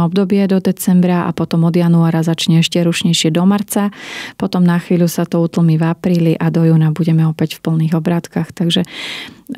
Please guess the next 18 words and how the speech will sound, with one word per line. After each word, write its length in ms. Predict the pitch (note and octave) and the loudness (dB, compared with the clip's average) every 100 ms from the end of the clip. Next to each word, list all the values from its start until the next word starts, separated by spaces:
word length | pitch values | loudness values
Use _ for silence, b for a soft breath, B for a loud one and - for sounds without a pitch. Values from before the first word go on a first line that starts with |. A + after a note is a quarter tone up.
| - F3+ | -6 -2
pre 240 | G#3+ A3 | 0 2
nás 240 | G#3+ G#3+ G3+ | 2 2 0
vlastne 400 | F#3+ G3 G#3 G3 | -2 0 0 0
prvý, 640 | A3 G3+ G#3 G3 F#3 F#3 F3 | 0 2 2 4 4 4 2
e, 480 | - F3 E3+ E3+ | 0 0 0 0
prvý 320 | E3+ - F#3 F#3 F3+ | 0 -2 2 4 4
júl 320 | F#3 F#3+ F#3+ | 4 2 2
je 160 | F#3+ F3 | 2 2
taký 640 | F3+ F3 F3+ F3 F3+ F3 - _ | 0 -2 0 2 2 0 -4 _
už 240 | F#3 - | -6 -4
konečne 400 | - F3 F3+ G3+ | 0 2 2 0
voľno 400 | E3+ E3 F3 G3+ A3 _ B B B B B B B - | 2 4 4 4 0 _ B B B B B B B -4
a 240 | E3 E3 | -2 0
potom 480 | D#3+ - F3 F3 E3+ | -2 -4 -2 0 0
čakáme 480 | E3 F3 - F3 E3 | 0 -2 0 2 2
zase, 480 | D#3+ D#3 - D#3+ D#3 | 2 -2 0 0 0
kým 240 | - E3 | 2 0
príde 400 | D#3 D#3+ D#3+ D#3 | 2 0 0 -2